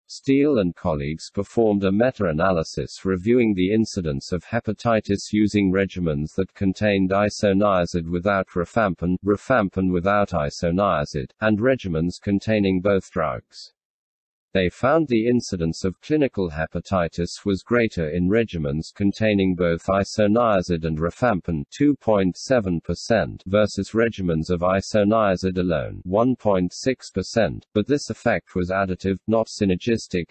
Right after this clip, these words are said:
and therefore expected. The use of the two drugs together,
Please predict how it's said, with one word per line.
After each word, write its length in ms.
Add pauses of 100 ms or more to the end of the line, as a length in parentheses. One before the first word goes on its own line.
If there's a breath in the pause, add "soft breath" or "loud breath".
and 160
therefore 520
expected. 640 (880)
The 80
use 340
of 140
the 100
two 300
drugs 420
together, 500